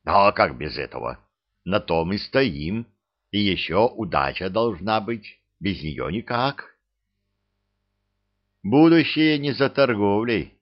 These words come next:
а за производством. Поставь фабрику, выпускай ткани. Никуда ездить не будешь, головой рисковать, у тебя другие купцы товар покупать будут,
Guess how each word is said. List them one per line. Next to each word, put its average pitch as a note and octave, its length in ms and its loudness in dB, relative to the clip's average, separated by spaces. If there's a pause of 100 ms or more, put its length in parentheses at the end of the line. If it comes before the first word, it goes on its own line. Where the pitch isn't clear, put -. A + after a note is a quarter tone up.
а G2 160 0
за A2 120 2
производством. G#2 1120 -2 (840)
Поставь E3 440 6 (140)
фабрику, C2+ 640 0 (460)
выпускай C3 560 0
ткани. D#2+ 720 -4 (600)
Никуда A2 360 4
ездить G#2 640 -2
не F#2 140 -2
будешь, C3 500 -4 (560)
головой A2+ 480 6
рисковать, A2 640 0 (300)
у E2 100 -6
тебя A2 380 6
другие G#2 480 0
купцы F#2+ 340 -8
товар F#2 380 0
покупать G2 480 -2
будут, F#2+ 340 -8